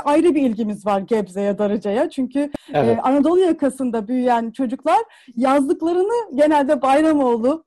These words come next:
Speaker 1: e, civarında, e, geç-, Tuzla'da
Speaker 2: Evet.
Speaker 1: geçirmişlerdir. Dolayısıyla Gebze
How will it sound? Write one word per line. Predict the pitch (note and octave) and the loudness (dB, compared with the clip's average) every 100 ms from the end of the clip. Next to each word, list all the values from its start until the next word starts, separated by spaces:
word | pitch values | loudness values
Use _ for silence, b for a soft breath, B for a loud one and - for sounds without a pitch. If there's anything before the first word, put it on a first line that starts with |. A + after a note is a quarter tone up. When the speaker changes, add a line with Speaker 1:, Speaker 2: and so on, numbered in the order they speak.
| _ | _
Speaker 1:
e, | A#3 A3+ A3 | -2 0 0
civarında, | G3 C#4+ C#4 C#4 C#4+ D4 C#4 - | 2 4 4 4 2 2 0 -2
e, | A3 G#3 | -8 -6
geç-, | A3+ A3+ - | -6 -8 -2
Tuzla'da | D#4+ B3 B3 G#3 | 0 0 0 0
Speaker 2:
Evet. | |
Speaker 1:
geçirmişlerdir. | G#3+ G#3+ B3 C4 - D4 D#4+ G#4 | 0 -6 -6 -6 -4 -4 -2 -2
Dolayısıyla | D#4+ F#4 F4 F#4+ G4 | -2 -2 -4 -2 -2
Gebze | C4 E4+ D4+ D4 | -2 -2 -2 -4